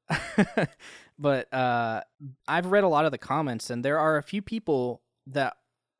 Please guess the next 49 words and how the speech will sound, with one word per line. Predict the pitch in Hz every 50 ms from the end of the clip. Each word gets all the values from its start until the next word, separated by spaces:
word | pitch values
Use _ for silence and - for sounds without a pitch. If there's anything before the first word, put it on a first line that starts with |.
| _ -
turn | - 180 185
off | 180 175
the | - 147
video | 143 165 165 156 143
very | 127 135 127 117
quickly | - - 202 196 - 151
because | 131 123 117 - - 131 123 117 113 113
they | 123 120 113
get | 117 127 127 - -
turned | - - 139 135 127 131
off | 131 127 - - -
by | 120
how | 104 113 107 104
mean | 104 113 139 151 135
he | 113 107 101
is | 98 101 107
being | 110 127 139 123 107 104 101
to | - - 117
this | 104 107 101 - - _ _ -
overweight | 120 110 110 101 104 101 -
person, | - - 135 127 - - - 101
and | 110 113
they | 117 117
don't | 120 117 110 104 - _ _ _ _ _ _ _ _ _
understand | - 131 139 135 127 104 - - 127 123 120 117
that. | 110 104 92 - - _ _ _ _ _ _ _ _
And | - 123
I | 139
think | 147 147
that's | 143 127
because | 120 131 - 131 117
they're | 110
not | 107 107 - -
smart, | - - 131 151 175 190 - - _ _ _ _ _ _ _
and | 127 123
I | 120 113
think | 120 127 123 -
that, | - 117 110 101 - _ _ _ _ _ _ -
uh, | 117 113 113 110 104 101 - - _ _ -
fifty | - 143 - -
percent | 143 139 135 - - 135 127
of | 120 -
people | - 139 139 - 160 156
are, | 143 127 117 113 107 - -
are, | 107 117 117 113 113 110 - _ _ _ _
um, | 117 117 117 110 107 104 92 101 113
below | - 127 123 123 127 131
average | 123 117 127 131 131 131 127 123 123 - - -
intelligence, | - 127 120 - 120 120 131 143 160 180 170 - - -